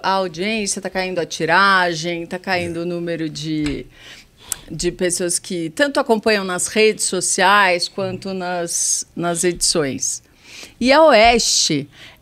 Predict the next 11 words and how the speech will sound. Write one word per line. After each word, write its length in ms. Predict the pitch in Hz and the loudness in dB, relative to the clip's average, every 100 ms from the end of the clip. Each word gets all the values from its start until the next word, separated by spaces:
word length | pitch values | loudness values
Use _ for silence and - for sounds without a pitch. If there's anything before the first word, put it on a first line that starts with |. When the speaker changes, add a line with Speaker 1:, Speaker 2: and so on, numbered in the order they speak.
| - | -4
Speaker 1:
é 160 | 190 202 | 0 2
uma 300 | 202 208 196 | 0 0 -2
das 300 | 190 185 - | 0 0 0
poucas, 460 | - 240 240 202 175 | 4 6 6 2 0
se 100 | 185 | 0
não 220 | 196 196 | 0 0
a 80 | 190 | 2
única 720 | 202 262 226 156 - 139 - _ - | 4 4 4 2 -2 -6 -6 _ -2
publicação 840 | 175 165 160 160 - - 220 208 | -2 -2 -4 -2 0 2 0 0
que, 200 | - 214 | 2 6
ó, 180 | 202 | 6